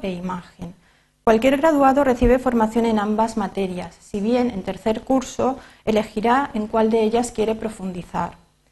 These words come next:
Además de la formación en telecomunicaciones, sonido e imagen,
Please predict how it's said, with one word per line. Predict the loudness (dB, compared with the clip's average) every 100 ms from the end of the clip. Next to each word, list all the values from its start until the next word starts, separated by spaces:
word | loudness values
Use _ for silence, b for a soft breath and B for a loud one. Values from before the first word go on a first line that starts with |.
| _ _ _ _ 2
Además | 4 6 6
de | 4
la | 2
formación | 4 4 4 4 4
en |
telecomunicaciones, | 2 0 -2 -2 -2 -2 -4 0 2 0
sonido | -2 -2 0 2
e | 2
imagen, | 2 2 0 -2 -6 -6